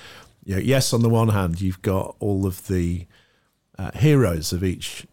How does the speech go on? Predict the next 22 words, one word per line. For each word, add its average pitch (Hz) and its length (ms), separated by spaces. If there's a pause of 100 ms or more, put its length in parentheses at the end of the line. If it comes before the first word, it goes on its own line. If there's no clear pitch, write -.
(120)
generation 95 720
of 82 100
our 82 420
family 90 340
business, 87 420
but - 260
we 107 80
haven't 113 140
got 87 100
enough 95 300
wall 110 160
space. - 540
And 87 100
so 95 180
all 127 140
the 123 60
villains 107 440
have 101 100
been 95 120
taken 101 460
down. 95 460
<laughs> - 60